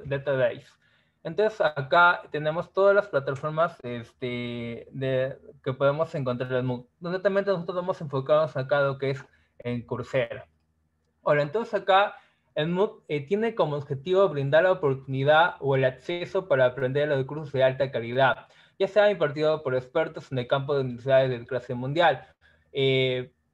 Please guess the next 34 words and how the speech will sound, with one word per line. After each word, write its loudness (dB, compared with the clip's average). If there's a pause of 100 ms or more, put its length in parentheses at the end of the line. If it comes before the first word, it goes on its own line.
(840)
bueno, 2
las 4
fortalezas -2
que 0
podemos -2
encontrar -2
de -4
un -4
mooc -8
es -14
que -6
no -6
están -6
limitados 4
a -2
horarios, 4
idioma 2
o 2
ubicación -6
geográfica. -2 (260)
Normalmente, 4
eh, 2
en -2
un -4
primer 2
momento -2
se -8
encontraba, 4
eh, -4
solo 0
netamente -2
idiomas -4
en -4
inglés, -4